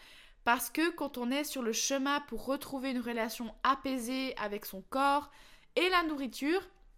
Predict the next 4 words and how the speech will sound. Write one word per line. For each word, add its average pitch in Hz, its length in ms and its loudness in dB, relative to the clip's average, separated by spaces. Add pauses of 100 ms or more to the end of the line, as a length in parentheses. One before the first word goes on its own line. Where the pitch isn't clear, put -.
(640)
eh 285 120 2
bien, 262 320 0 (180)
cette 415 360 0
relation 320 600 0